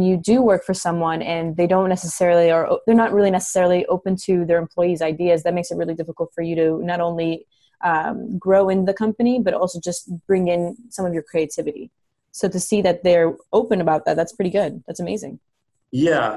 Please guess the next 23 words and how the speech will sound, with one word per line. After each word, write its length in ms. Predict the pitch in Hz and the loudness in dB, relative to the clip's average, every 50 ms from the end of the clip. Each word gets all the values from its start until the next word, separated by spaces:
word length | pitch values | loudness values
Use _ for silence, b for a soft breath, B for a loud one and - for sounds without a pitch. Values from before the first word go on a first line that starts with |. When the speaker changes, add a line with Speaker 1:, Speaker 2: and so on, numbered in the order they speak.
| - - - - 131 | -8 -12 -8 -4 -2
Speaker 2:
And 320 | 147 151 147 135 107 90 - - - - _ _ _ _ _ - - - | 0 2 2 0 0 -2 -6 -10 -10 -14 _ _ _ _ _ -10 -6 -2
half 160 | 143 143 135 147 143 | -2 -2 -2 -2 -2
of 80 | 135 139 | 0 0
it 60 | 131 - 87 110 | 0 0 0 0
is 60 | 110 104 107 | 0 0 -2
that 100 | 117 110 110 | -2 -2 0
they're 200 | - 107 104 101 98 | 0 0 2 2 2
open 160 | 98 98 104 98 95 | 0 -2 -4 -6 -6
to 60 | 90 92 95 | -6 -6 -6
innovation 440 | 95 90 92 92 90 90 - - 92 90 | -6 -6 -6 -6 -6 -6 -8 -10 -10 -10
and 80 | 90 90 90 85 87 87 | -10 -8 -8 -8 -8 -8
ideas, 400 | 85 85 90 90 95 107 120 120 117 - - - | -8 -8 -6 -4 -2 -2 -2 -2 -4 -6 -4 -4
but 100 | - - - - | -4 -4 -6 -10
Speaker 1:
Mm. 240 | 95 92 90 - 170 - _ _ _ | -12 -12 -12 -12 -14 -16 _ _ _
Speaker 2:
the 60 | - 90 90 | -6 -4 0
other 140 | - 139 131 - | 0 0 0 0
half 440 | 107 101 101 _ _ _ - 95 - 104 95 | -4 -6 -8 _ _ _ -12 -10 -8 -10 -6
of 40 | - 90 - | -4 -4 -6
it, 60 | - - | -6 -6
when 100 | 95 92 92 | -8 -10 -10
it 40 | - - | -10 -8
comes 140 | 117 117 117 - - | -10 -10 -8 -8 -4
to 60 | 117 | -4